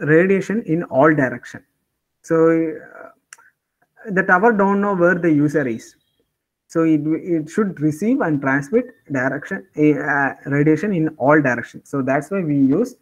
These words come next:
omnidirectional for that purpose and the directive antenna for some other purpose. Okay, so in car also, in vehicle, automotive vehicle also, here you can see, I don't know whether it is visible. Here there is one antenna,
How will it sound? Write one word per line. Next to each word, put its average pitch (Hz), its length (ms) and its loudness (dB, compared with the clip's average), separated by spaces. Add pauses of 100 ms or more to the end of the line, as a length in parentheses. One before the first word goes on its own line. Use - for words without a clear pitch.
(240)
omnidirectional 170 760 2
for 147 140 -2
that 120 320 -6
purpose 165 420 -4 (340)
and 139 260 0
the 139 80 2
directive 156 460 0
antenna 143 320 2
for 196 200 -2
some 170 220 -4
other 143 240 0
purpose. 113 480 -16 (720)
Okay, 214 280 -6 (260)
so 180 460 0
in 196 280 -2 (340)
car 214 380 4
also, 151 540 -2
in 151 260 -2
vehicle, 147 360 0
automotive 156 500 -2
vehicle 147 340 0
also, 135 420 -6 (340)
here 190 220 2
you 147 120 2
can 143 160 0
see, 175 340 -6 (800)
I 135 40 -2
don't 143 120 2
know 160 80 0
whether 139 220 0
it 135 100 -4
is 135 140 -4
visible. 127 400 -4 (240)
Here 202 560 0
there 151 140 4
is 151 120 0
one 147 280 -2
antenna, 131 460 -2